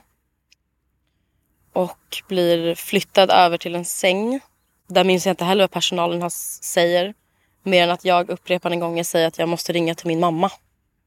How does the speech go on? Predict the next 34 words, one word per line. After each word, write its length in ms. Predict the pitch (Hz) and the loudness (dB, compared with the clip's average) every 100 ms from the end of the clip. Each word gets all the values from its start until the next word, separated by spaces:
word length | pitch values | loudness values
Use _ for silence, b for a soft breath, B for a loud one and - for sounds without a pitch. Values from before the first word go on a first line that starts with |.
| _ _ _ _ _ _ _ - | _ _ _ _ _ _ _ -6
eh, 500 | 180 170 165 170 175 | -2 0 0 0 -2
som 240 | - 170 | -2 -2
ligger 180 | 160 170 | 2 4
hemma 320 | 175 170 170 | 4 4 2
och 100 | 165 | 0
sover, 500 | - 190 180 196 240 - _ _ _ _ _ _ _ _ _ _ - | -2 0 2 2 0 -8 _ _ _ _ _ _ _ _ _ _ -10
och 120 | 185 | -4
att 120 | 175 175 | 0 2
jag 100 | 165 | 2
vill 120 | 170 | 0
att 100 | 165 | -2
hon 140 | 170 | -4
kommer 220 | - 165 | -2 -2
dit. 480 | 160 196 - - - _ _ _ _ _ _ _ _ _ _ _ _ _ _ _ | -2 -4 -6 -14 -16 _ _ _ _ _ _ _ _ _ _ _ _ _ _ _
Eh, 600 | 185 180 175 170 170 170 170 | -8 -6 -4 -4 -6 -6 -4
så 160 | - | -2
att 80 | 175 | 4
jag 140 | 180 | 4
ringer 240 | 175 185 202 | 4 2 2
ju 60 | |
till 120 | 190 185 | 0 0
min 120 | 175 | 2
mamma 220 | 175 180 | 2 2
då 140 | 185 | 2
och 100 | 165 | 2
bara 220 | 170 165 175 | 2 2 2
säger 320 | 175 180 180 | 0 2 0
att, 480 | 175 _ - - - _ _ _ _ _ _ _ _ _ - - _ _ _ - - | 0 _ -14 -14 -16 _ _ _ _ _ _ _ _ _ -20 -20 _ _ _ -4 2
att 160 | 196 | 4
jag 60 | 175 | 4
har 60 | |
blivit 260 | 175 175 175 | 2 0 2
överfallen 580 | 175 165 - 175 175 170 | 0 0 0 2 2 0
då 240 | 170 185 | 0 -2